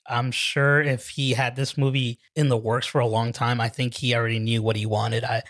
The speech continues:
and if he wanted that, that rated R version, I'm sure he would have gotten it. But I think, like I said, eh,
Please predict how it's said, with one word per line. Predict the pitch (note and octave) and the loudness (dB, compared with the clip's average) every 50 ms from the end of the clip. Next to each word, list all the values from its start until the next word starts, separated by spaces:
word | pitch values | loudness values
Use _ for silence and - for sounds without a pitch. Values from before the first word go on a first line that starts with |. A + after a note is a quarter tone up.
| - - - - - | -18 -20 -18 -8 -4
and | C3 C3+ C3 | -2 0 2
if | C#3 C#3 - - | 0 0 0 0
he | D#3 D3+ | 2 4
wanted | C3+ B2+ B2+ C3 C3 B2+ | 4 4 4 4 2 2
that, | C3 A#2 - _ _ _ _ - | 0 -2 -2 _ _ _ _ -2
that | C#3 A#2+ A#2 A#2+ | -2 0 0 0
rated | B2 A#2+ A#2+ B2 B2 A2+ | -2 -2 0 0 0 0
R | A#2+ A2+ A2+ A2+ | 0 2 0 0
version, | A2 A2 A2 A2+ A#2+ C#3 C3+ | 0 -2 -4 -2 -2 -2 0
I'm | A#2+ A#2 | -2 -2
sure | A#2 - D3 C3+ | -2 0 0 0
he | A#2 - B2+ | 2 0 0
would | B2 B2 A#2 | 0 0 -2
have | A2 G#2+ - | -2 -2 -2
gotten | - G#2 G#2+ A#2+ C#3 D3 | -2 -2 -2 -2 0 0
it. | D#3+ E3 - _ _ _ _ - | -2 -2 -2 _ _ _ _ -2
But | D3 B2 | 0 2
I | A#2+ A#2 | 2 0
think, | - - C#3+ C3+ C3 B2 - - | 0 0 0 0 0 0 -2 -2
like | C#3+ B2+ B2 | -2 0 0
I | A#2+ | -2
said, | A2+ - - E3 C#3 A#2 A2 A2+ | -2 0 0 2 2 2 0 0
eh, | A2 - A#2+ A#2+ A#2+ - - A#2 - - | -2 -6 -8 -10 -10 -10 -10 -12 -12 -12